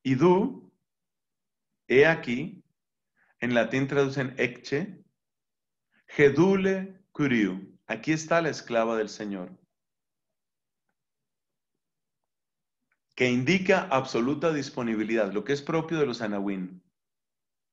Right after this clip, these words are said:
"Genoi tomoi, katato remasu". Que suceda para mí o que suceda en mí,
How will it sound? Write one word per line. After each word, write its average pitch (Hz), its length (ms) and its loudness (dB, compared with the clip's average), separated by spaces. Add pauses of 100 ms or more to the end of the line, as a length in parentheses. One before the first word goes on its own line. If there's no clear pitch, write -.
(960)
"Genoi 147 720 2
tomoi, 127 680 0 (840)
katato 139 640 0
remasu". 113 760 -6 (1400)
Que 139 140 2
suceda 208 840 0 (420)
para 120 280 2
mí 151 320 -2
o 110 120 -6
que 113 100 -6
suceda 127 460 -2
en 123 120 -4
mí, 220 460 -6